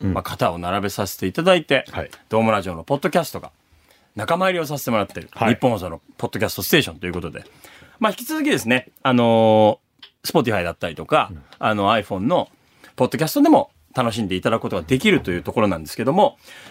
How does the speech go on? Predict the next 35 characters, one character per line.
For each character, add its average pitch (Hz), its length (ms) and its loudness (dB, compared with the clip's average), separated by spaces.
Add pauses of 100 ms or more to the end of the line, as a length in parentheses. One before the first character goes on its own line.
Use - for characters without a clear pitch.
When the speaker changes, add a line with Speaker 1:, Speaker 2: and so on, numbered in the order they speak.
(180)
Speaker 2:
そ - 140 2
れ 226 40 4
で 247 60 6
は 160 240 2
改 254 140 6
め 240 40 6
ま 233 120 6
し - 80 -6
て、 - 180 -2 (140)
え 107 180 0
ー、 98 40 -2
私、 120 440 -2
ケ 139 140 -2
ー 131 40 2
ビ 139 80 2
ー - 40 2
シ 123 140 -2
ー 95 40 -6
九 131 160 0
州 113 140 -2
朝 110 180 0
日 - 60 -8
放 120 140 -2
送 117 120 2
ア 113 60 4
ナ 120 80 2
ウ 120 60 2
ン - 20 -2
サ 113 120 0
ー - 40 -2
長 120 160 2
岡 165 100 2
大 170 140 2
河 156 80 2
と 175 180 2